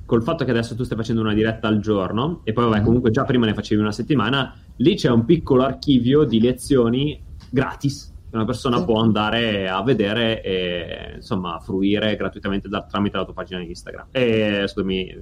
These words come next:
Speaker 1: Facebook.
Speaker 2: Sì, allora, la filosofia di fotografia professionale del primo giorno è stata: faremo sempre almeno un corso gratis prima di fare un corso a pagamento. Quindi c'è sempre una, almeno pareggio fra la quantità di materiale, di contenuti gratuiti che vengono,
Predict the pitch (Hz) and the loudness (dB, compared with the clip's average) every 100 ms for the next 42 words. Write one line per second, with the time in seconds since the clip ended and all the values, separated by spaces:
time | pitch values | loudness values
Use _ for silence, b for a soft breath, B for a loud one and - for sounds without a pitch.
0 | - - 90 80 - - - - - - | -14 -6 -6 -6 -14 -18 -20 -20 -20 -20
1 | B B B - 131 107 123 107 90 90 | B B B -2 2 4 4 4 2 -2
2 | - - 120 120 147 160 170 247 220 170 | -10 -2 -2 0 2 2 2 0 0 0
3 | 139 156 147 131 123 98 110 139 139 202 | 0 0 0 0 2 2 4 4 4 2
4 | 220 - 87 73 82 73 - b b b | 0 -2 -4 -6 -8 -10 -12 b b b
5 | - - 139 117 117 - 180 202 202 175 | -8 0 4 4 4 4 4 4 4 4
6 | 135 120 98 90 90 - 165 156 - 170 | 6 6 6 2 0 4 6 6 6 2
7 | - - 139 147 156 151 170 160 - 170 | 2 -2 0 0 0 0 0 2 2 2
8 | 131 127 135 123 113 117 110 107 98 90 | 2 4 4 4 2 2 2 -2 -2 -2
9 | 76 71 71 - - - b b - 123 | -2 -6 -10 -14 -16 -18 b b 2 4
10 | 101 95 - 120 - 170 185 185 190 196 | 4 2 0 0 4 6 6 4 4 4
11 | 202 - b b - 131 127 113 101 95 | 2 -2 b b 0 2 4 2 0 -2
12 | - 123 135 135 135 147 180 190 190 180 | -4 0 4 6 6 6 6 6 6 4
13 | - 117 123 143 127 139 165 - 104 98 | 2 0 2 2 0 -2 -2 0 0 0
14 | 92 - 135 135 139 - 135 160 165 147 | -2 -2 2 4 2 0 -4 -2 2 2
15 | 110 113 113 104 82 87 - - 107 131 | 0 0 0 0 -2 -4 -4 -2 -2 -2
16 | 98 95 104 110 139 117 104 117 117 110 | -4 -4 -4 -2 -2 -2 0 0 2 4
17 | 104 | 2